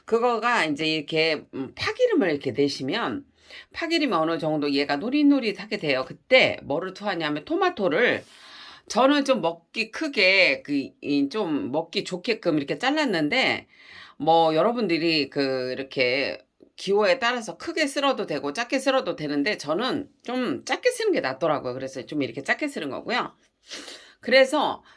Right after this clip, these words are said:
저는 약간 이렇게, 어, 먹기 좋게 뭉근하게 저는 볶았습니다. 그때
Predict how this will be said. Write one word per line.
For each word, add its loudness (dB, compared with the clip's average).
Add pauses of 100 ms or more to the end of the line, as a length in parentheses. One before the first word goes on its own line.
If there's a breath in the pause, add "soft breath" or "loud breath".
(100)
저는 0
약간 2
이렇게, -2
어, -4
먹기 -4
좋게 -4
뭉근하게 0
저는 -8
볶았습니다. -4
그때 2